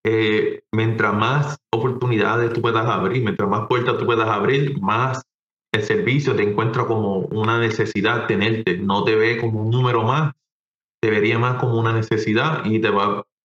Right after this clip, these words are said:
todo te va a abrir las puertas, porque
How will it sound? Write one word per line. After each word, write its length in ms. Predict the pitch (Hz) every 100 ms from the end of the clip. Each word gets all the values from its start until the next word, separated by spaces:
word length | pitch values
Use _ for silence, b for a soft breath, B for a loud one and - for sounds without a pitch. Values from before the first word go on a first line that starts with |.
| _ -
todo 240 | 127 151
te 80 | 120
va 100 | 101
a 40 | 101
abrir 160 | 110
las 140 | 120 -
puertas, 440 | 120 131 120 - - _ _ _
porque 640 | - 110 - 98 101 82